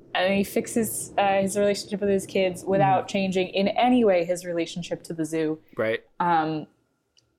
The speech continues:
Speaker 1: and then everything is fine once he gives, uh, his two older children a job <laughs>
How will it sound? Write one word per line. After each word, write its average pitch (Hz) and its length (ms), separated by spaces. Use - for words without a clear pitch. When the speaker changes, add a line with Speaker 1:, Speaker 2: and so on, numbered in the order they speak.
Speaker 1:
and 175 300
then 170 380
everything 208 480
is 208 140
fine 190 520
once 180 340
he 190 240
gives, 190 480
uh, 180 200
his 190 200
two 202 180
older 185 260
children 175 560
a 170 180
job 165 460
<laughs> 208 120